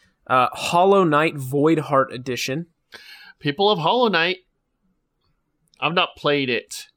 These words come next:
Speaker 2: I played a little bit of it, but it's, you know, it's a Metroidvania kinda game.
Speaker 1: And Bug Snacks.
Speaker 2: Bug Snacks.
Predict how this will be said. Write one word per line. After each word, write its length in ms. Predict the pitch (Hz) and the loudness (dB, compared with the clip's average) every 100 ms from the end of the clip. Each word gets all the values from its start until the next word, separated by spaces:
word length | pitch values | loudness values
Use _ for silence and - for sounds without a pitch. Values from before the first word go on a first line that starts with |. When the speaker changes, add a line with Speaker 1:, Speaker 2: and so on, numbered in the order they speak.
| - | -6
Speaker 2:
I 100 | - | -2
played 180 | 269 269 | 0 2
a 40 | |
little 160 | 165 127 | 2 0
bit 140 | 113 | -2
of 120 | 107 | -4
it, 140 | 107 - - | -8 -10 -6
but 120 | 123 | -4
it's, 260 | 123 - - - | -4 -6 -16 -12
you 120 | 139 | -8
know, 140 | 113 | -6
it's 160 | 113 - | -8 -8
a 60 | 110 | -4
Metroidvania 880 | 120 - 123 104 107 107 107 104 | -4 -4 -6 -6 -6 -6 -8 -10
kinda 220 | - 98 92 | -10 -12 -12
game. 360 | 85 78 110 - _ _ _ _ - _ - | -16 -18 -20 -20 _ _ _ _ -20 _ -10
Speaker 1:
And 480 | 151 156 165 165 147 - | -4 0 2 0 -4 -4
Bug 220 | 117 90 | -2 -4
Snacks. 580 | - 104 92 - - - - - | -10 -10 -12 -10 -10 -10 -12 -6
Speaker 2:
Bug 420 | - 254 247 247 240 | 0 2 2 2 0
Snacks. 880 | - 180 170 170 - - - - | -2 2 2 0 -4 -6 -6 -8